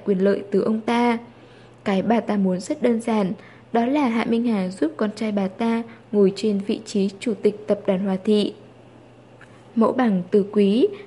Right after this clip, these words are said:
đây là chân lý nghìn năm qua. Hạ Minh Hà hớn hở bằng lòng, cũng âm thầm chủ tính vài việc. Nhưng không ngờ lại bị sự kiện Trình Nhật Đông làm lỡ, nhất thời ông ta cũng trúng đòn công kích nặng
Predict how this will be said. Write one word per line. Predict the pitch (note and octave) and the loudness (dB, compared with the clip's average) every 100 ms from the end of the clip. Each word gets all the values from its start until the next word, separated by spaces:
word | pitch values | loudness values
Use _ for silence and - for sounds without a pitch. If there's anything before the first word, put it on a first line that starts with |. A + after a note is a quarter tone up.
| - | -2
đây | C#4 C#4 | 2 4
là | A#3 | 2
chân | G3 A#3 A3 | 0 0 2
lý | F#3+ F#3 | 2 2
nghìn | A#3+ B3 G3 | 0 2 2
năm | A3 A3+ | 0 2
qua. | A#3+ B3 B3 A#3+ - - - - - - - - - - - - - - - - | 2 4 0 -4 -16 -20 -20 -20 -20 -20 -20 -20 -20 -20 -20 -20 -20 -20 -20 -8
Hạ | B3+ | -2
Minh | A3+ A3 | 2 2
Hà | A3+ G3 | 2 2
hớn | F#3+ G3 | 2 0
hở | G#3+ C#4+ | 2 2
bằng | G#3 F#3+ | 2 0
lòng, | G3+ G#3 G3 F#3+ - - - | 2 2 2 -2 -12 -6 0
cũng | B3 C#4+ | 0 2
âm | D4+ C#4 | 0 0
thầm | C4+ A3 F#3+ - - - | 0 0 0 -6 -20 -10
chủ | - G#3+ F#3+ | -2 0 2
tính | G3 F#3 A3+ | 0 0 -2
vài | A#3 | -4
việc. | G3 G#3+ G#3 G#3 - - - - | 2 4 4 2 -12 -20 -20 -8
Nhưng | A3+ A#3 A3 | 0 2 2
không | A#3+ A3 A3 | 2 2 4
ngờ | G#3+ G3+ G3 - - | 4 4 2 -8 -4
lại | C4 B3+ | -2 0
bị | A3+ B3 | 0 -2
sự | - A#3 | -2 -2
kiện | - A3+ G3 | 0 -2 -2
Trình | - G3 | -4 -2
Nhật | F#3+ F#3+ | -2 -2
Đông | A3+ G#3 | -2 -2
làm | G#3+ F#3 | -2 -2
lỡ, | G3 A3+ D4 F#4+ - - - - | 0 2 2 2 -4 -20 -12 -2
nhất | B3+ C4 | -2 2
thời | A#3 G3 - | 2 2 2
ông | G#3+ G#3 | -4 -4
ta | G#3 G3 F#3+ - | -2 -2 -2 -4
cũng | G#3 C4 - | -4 -4 -4
trúng | G#3+ G3 B3 - | -2 -2 -4 -6
đòn | A#3+ G3+ F3+ - | -2 -2 -4 -2
công | G#3+ G#3 | -2 -2
kích | A#3+ D#4+ | -2 -2
nặng | - | -2